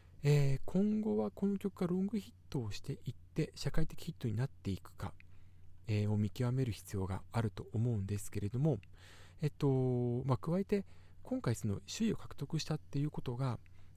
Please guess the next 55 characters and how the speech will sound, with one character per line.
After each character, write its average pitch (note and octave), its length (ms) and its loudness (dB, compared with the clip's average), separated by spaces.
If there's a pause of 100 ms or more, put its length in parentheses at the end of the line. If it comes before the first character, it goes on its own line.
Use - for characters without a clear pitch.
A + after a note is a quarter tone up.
(140)
例 B3+ 80 2
え A3 40 2
ば、 - 180 -2 (320)
え B2 80 -2
っ - 40 -2 (120)
と、 A2 320 -2
こ - 120 -6
ち - 80 2
ら A#3 100 4
で G3+ 80 2
は G#2+ 180 -2 (200)
自 - 120 -2
分 E3+ 60 2
が G#3 60 4
住 A#3 160 0
ん E3+ 40 4
で A#2+ 60 0
い G2+ 40 4
る - 80 0
青 A2 80 0
森 E3+ 180 0
県 F#2+ 200 -2 (300)
の G#2 100 2
南 B2+ 260 2
津 - 140 -4
軽 C#3 160 0
で - 100 -10
は D#2+ 100 -8
放 C3 180 -6
送 C3 140 -2
さ - 140 -4
れ C3+ 60 -2
て D3 120 -2
い C#3+ 40 2
な C#3 80 0
い B2 40 0
ん - 20 -4
で - 80 -6
す - 100 -8
が、 - 60 -6
フ - 120 -4
ジ - 100 2
テ A#3 80 4
レ A#3+ 80 4
ビ C#3+ 40 2
の G2 60 0
目 G2+ 120 0
覚 C3+ 140 -2
ま G3+ 80 2
し - 80 -6
テ A#3+ 120 -4
レ D#3+ 100 0
ビ A2 60 -2
で F#2+ 100 -4
は G2+ 240 -4